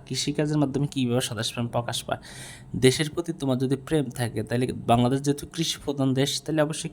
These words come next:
কৃষির প্রতি তোমার একটা ভালোবাসা থাকতে হবে। ওকে, পরের প্রশ্নগুলো দেখো, দেখলে বুঝতে পারবা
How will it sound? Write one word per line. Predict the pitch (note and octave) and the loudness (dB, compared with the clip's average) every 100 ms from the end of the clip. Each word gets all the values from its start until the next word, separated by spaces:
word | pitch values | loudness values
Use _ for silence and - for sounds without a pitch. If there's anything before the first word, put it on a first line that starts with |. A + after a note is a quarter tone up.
| - | -2
কৃষির | D#3+ D#3+ - F3+ | 0 2 2 2
প্রতি | F#3 E3+ | 0 -4
তোমার | E3+ C3 | 0 0
একটা | B2+ C3+ | 0 0
ভালোবাসা | A#2 A2+ A#2 B2 | 2 2 0 -2
থাকতে | A#2+ G#2 - | -2 -6 -6
হবে। | G2+ E2 - G#2 - - | -4 -4 -6 -12 -14 -6
ওকে, | C3+ - C3+ - - - - - - - - | -4 -4 -6 -8 -16 -14 -14 -14 -18 -14 0
পরের | C#3+ F3 | 2 4
প্রশ্নগুলো | F3+ F#3 F3 E3 D#3 | 2 2 0 2 4
দেখো, | E2+ - A#2 E3+ B3 - - - - | 2 2 4 4 4 -4 -20 -18 -2
দেখলে | A#2+ A#2 B2 | 0 2 2
বুঝতে | D3 C#3 - | 2 2 -2
পারবা | A#2+ G#2+ E2+ A#2 | -6 -4 0 0